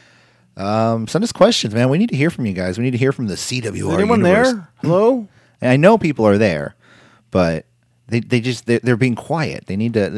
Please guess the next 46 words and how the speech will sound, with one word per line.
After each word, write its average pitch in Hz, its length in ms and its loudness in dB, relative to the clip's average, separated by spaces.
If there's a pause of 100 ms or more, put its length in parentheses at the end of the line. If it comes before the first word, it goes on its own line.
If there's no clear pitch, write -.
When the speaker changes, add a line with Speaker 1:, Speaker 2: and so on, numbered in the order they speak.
Speaker 1:
it's, 117 100 -4
Speaker 2:
Oh, 107 120 -8
they're 123 80 -2
Speaker 1:
it's, 120 100 -2
Speaker 2:
shy. 104 600 -6
Speaker 1:
I 120 100 0
think 190 240 -2
they're 139 120 2
just, 113 200 -2
like, 101 160 2
letting 101 260 0
us 95 100 -4
perform. 92 580 -6
Like, 87 220 -6
it's - 160 -8
a 92 40 -6
very 95 280 0
respectable 85 800 -8
crowd. 92 420 -4
You 107 80 -4
know 95 60 -4
what 92 40 -6
I 92 40 -6
mean? 92 140 -6
They're 92 100 -8
just - 100 -16
like, 85 160 -12
"No, - 120 -20
no, - 80 -20 (220)
you 98 80 -16
guys 80 220 -14
do - 120 -10
your 85 160 -8
thing." 95 380 -6 (100)
Speaker 2:
They 110 100 -8
just 98 160 -14
wanna 107 180 -6
be 104 160 -8
just, 98 240 -14 (140)
they're, 113 260 -6
like, 104 300 -8
New 113 260 -6
Japan 110 380 -10
audience 110 400 -8
members. 120 380 -8
Like, 101 180 -6